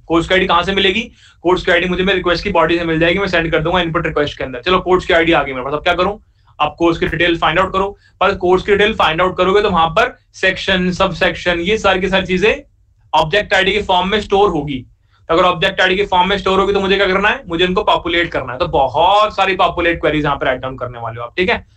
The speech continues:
और again return कर देंगे response, खत्म। तीन बातों में game खत्म। चलो शुरू करते हैं, आ जाओ, चलो शुरू करते हैं।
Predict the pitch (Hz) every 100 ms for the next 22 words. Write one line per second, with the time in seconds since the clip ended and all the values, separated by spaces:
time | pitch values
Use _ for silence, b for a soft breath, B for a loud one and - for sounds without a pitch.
0 | b b 202 208 185 180 175 165 147 131
1 | 113 123 113 156 120 113 180 196 185 180
2 | 180 190 185 160 156 143 123 117 190 190
3 | 160 139 123 117 131 120 113 - _ _
4 | _ _ _ 185 185 151 143 127 117 117
5 | 113 -